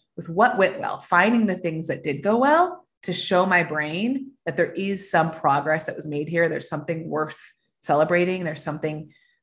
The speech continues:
um, useful out of this. And then there's the learnings that come with the nutrition fails, of course. <laughs>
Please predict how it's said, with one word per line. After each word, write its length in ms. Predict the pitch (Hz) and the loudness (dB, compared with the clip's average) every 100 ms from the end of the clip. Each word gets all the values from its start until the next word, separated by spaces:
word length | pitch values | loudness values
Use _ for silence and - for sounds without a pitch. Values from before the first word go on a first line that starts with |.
| _ | _
um, 540 | 156 143 139 135 156 - _ _ - | 0 0 0 -2 -6 -12 _ _ -6
useful 440 | 190 - - 151 | -4 -4 -2 0
out 260 | 135 147 175 | 2 2 0
of 140 | 185 | 0
this. 300 | 220 269 269 | 0 0 -2
And 180 | 165 170 | -4 -4
then 140 | 160 | -2
there's 200 | 151 147 | -2 -4
the 100 | 151 | -4
learnings 500 | 147 147 147 139 143 | -4 -4 -6 -10 -10
that 140 | - - | -10 -8
come 200 | 143 135 | -8 -6
with 160 | - - | -8 -8
the 220 | 131 - - _ _ _ - - - - - _ - | -8 -8 -14 _ _ _ -20 -20 -20 -20 -20 _ 4
nutrition 440 | 220 220 - 151 | 6 6 2 0
fails, 260 | 143 131 - | -2 -2 -4
of 100 | - | -8
course. 380 | - - - - | -8 -6 -4 2
<laughs> 60 | 285 | 4